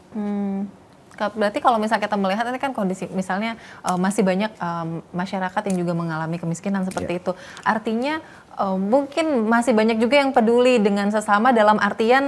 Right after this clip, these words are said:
Speaker 1: eh, mungkin selama ini memberikannya hanya yang tadi ya, Pak, ya, yang,
Speaker 2: Iya.
Speaker 1: yang konsumtif saja gitu,
Speaker 2: Betul.
Speaker 1: produktifnya kurang gitu ya, Pak?
Speaker 2: Nah, itu makanya saya bilang tadi, ini kan dalam rangka menanggulangi
Speaker 1: Hmm.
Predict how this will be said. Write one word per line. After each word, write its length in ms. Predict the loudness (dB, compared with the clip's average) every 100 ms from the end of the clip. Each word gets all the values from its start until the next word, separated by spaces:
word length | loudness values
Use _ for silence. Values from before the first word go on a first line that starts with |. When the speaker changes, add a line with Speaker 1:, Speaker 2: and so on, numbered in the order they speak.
| -2 -8 -6
Speaker 1:
eh, 280 | -2 -2 -4
mungkin 300 | -2 0 0
selama 320 | 4 6 6 2
ini 140 | 0
memberikannya 580 | 2 2 0 -2 -4 -2
hanya 400 | 0 0 0 0
yang 240 | 0 0
tadi 240 | 0 4 6
ya, 80 |
Pak, 80 | 6
ya, 140 | 6 6
yang, 140 | 6 4
Speaker 2:
Iya. 40 | 4
Speaker 1:
yang 100 | 4
konsumtif 460 | 4 4 4 2 4
saja 320 | 4 6 4
gitu, 160 | 4
Speaker 2:
Betul. 80 | 2
Speaker 1:
produktifnya 400 | 2 2 0 -2
kurang 320 | 4 4 4
gitu 160 | 0 0
ya, 20 |
Pak? 60 | 2
Speaker 2:
Nah, 80 | 2
itu 160 | 4
makanya 280 | 4 6 6
saya 80 | 6
bilang 160 | 4 6
tadi, 240 | 4 2 -2 -8 -20 -20 -20 -20 -14 2
ini 200 | 4 6
kan 160 | 4
dalam 160 | 4 4
rangka 300 | 4 2 0
menanggulangi 800 | 2 2 4 4 6 4 2 0
Speaker 1:
Hmm. 480 | 0 0 2 0 -4